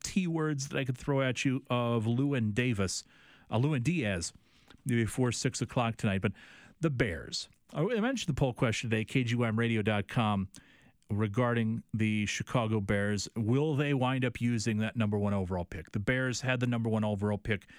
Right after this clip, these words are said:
fall into their lap because Lovie Smith decided,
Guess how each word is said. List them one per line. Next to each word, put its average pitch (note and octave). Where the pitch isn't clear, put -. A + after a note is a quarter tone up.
fall C3+
into E3
their D3+
lap G2
because A2+
Lovie A#2+
Smith G2+
decided, G2+